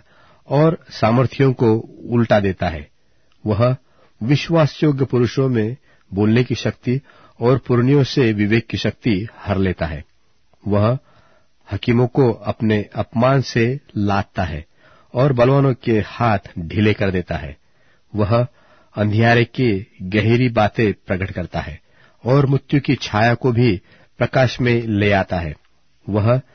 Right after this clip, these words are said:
जातियों को बढ़ाता और उनको नाश करता है। वह उनको फैलाता और बंधुआई में ले जाता है। वह मनुष्य के मुख्य लोगों की बुद्धि उड़ा देता और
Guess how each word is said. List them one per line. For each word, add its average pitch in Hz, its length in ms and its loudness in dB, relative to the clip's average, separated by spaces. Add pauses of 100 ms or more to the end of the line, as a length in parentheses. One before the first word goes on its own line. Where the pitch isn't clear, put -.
(400)
जातियों 107 440 0
को 127 300 0
बढ़ाता 110 520 -2 (520)
और 151 180 2
उनको 170 720 0
नाश 113 400 0
करता 98 300 -4
है। 76 220 -12 (380)
वह 113 300 2 (560)
उनको 139 280 2
फैलाता 131 560 2 (400)
और 127 180 2
बंधुआई 110 540 2
में 113 380 2
ले 104 220 2
जाता 92 280 0
है। 80 160 -10 (580)
वह 113 320 0 (500)
मनुष्य 143 400 2
के 139 360 0 (160)
मुख्य 131 320 0
लोगों 123 220 2
की 117 140 -4
बुद्धि 98 500 -2 (160)
उड़ा 113 220 2
देता 85 340 -4 (400)
और 131 300 0